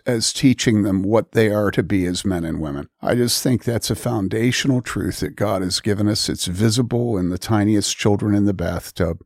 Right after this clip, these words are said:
Uh, children are much more aware of that difference. They want to know why he has that and I don't have that. It's natural. All the children ask it. And so we need to take these opportunities and not be psycho about them.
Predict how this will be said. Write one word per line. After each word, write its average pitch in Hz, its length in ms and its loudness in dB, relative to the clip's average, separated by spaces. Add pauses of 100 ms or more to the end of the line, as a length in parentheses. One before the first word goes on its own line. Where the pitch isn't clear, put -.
(220)
Uh, 98 200 0
children 127 540 4
are 101 180 -2
much 101 360 0
more 123 260 2
aware 98 420 2
of 90 80 -6
that - 280 -2
difference. - 460 -4
They 101 120 -2
want 101 260 0
to 104 80 2
know 98 180 2
why 98 300 -2
he 104 220 -2
has 95 340 -2
that 92 240 -2
and 95 100 -2
I 98 160 0
don't 95 280 -2
have 127 300 2
that. 85 200 -4
It's - 280 -6
natural. - 800 -2
All 53 220 2
the - 80 2
children 143 400 4
ask 76 320 0
it. - 140 -2 (220)
And 127 160 0
so - 160 0
we 151 140 0
need 180 240 2
to 120 80 -2
take 135 360 0
these 110 280 -2
opportunities 113 1080 0 (580)
and 127 220 2
not 185 340 2
be 92 140 -2
psycho 180 720 0
about 69 400 -8
them. - 220 -16